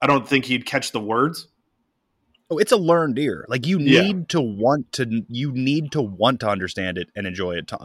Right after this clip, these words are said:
Speaker 2: to understand and enjoy it.
Speaker 1: Yeah, one hundred percent. So I, I think if I maybe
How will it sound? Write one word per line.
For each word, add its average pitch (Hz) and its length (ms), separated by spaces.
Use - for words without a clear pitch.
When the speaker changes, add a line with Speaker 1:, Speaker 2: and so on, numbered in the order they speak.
Speaker 2:
to 98 240
understand 87 360
and 82 100
enjoy 82 180
it. - 120
Speaker 1:
Yeah, 127 180
one 117 200
hundred 127 180
percent. 101 440
So 139 180
I, 135 220
I - 20
think 170 300
if 139 180
I 127 380
maybe 120 680